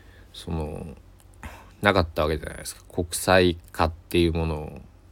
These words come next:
各国がしている時代ではない、千九百年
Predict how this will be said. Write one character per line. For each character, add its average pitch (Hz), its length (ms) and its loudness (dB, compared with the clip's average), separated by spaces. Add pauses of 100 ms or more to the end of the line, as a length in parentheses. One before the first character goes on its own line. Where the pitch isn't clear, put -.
(1120)
各 - 220 -8 (880)
国 82 200 2
が 76 160 -6
し - 160 -16
て 90 380 2 (500)
い 87 180 -4
る 85 140 2
時 82 180 0
代 87 200 6
で 85 60 4
は 78 60 0
な 82 300 2
い、 76 100 -2
千 87 260 -2
九 87 200 2
百 82 280 -4
年 80 380 -2